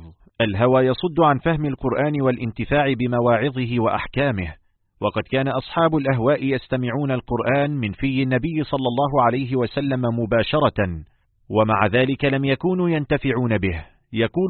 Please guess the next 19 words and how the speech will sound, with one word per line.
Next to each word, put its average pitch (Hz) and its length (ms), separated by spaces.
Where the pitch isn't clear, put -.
الله 151 260
تعالى 123 400
عنهم: 90 560
"ومنهم 147 600
من 165 160
يستمع 143 520
إليك، 95 440
حتى 120 380
إذا 127 340
خرجوا 165 440
من 143 180
عندك 147 400
قالوا 147 360
للذين 127 540
أوتوا 135 400
العلم 123 420
ماذا 117 380
قال 131 320
آنفا، 110 720